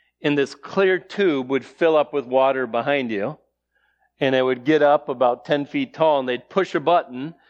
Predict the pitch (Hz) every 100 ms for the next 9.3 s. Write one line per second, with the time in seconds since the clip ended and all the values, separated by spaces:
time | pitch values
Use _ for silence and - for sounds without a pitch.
0 | _ - 139 180 180 165 180 185 160 139
1 | - 147 143 151 123 113 - 185 175 165
2 | 147 147 139 135 - - 120 95 113 _
3 | _ _ _ _ _ _ _ _ _ _
4 | _ _ _ - 147 175 170 165 180 156
5 | 165 143 190 175 - 160 160 147 156 147
6 | - 185 - 110 95 _ _ _ _ _
7 | _ _ _ _ _ - 208 202 147 127
8 | 131 202 _ _ _ _ _ _ 160 170
9 | 151 143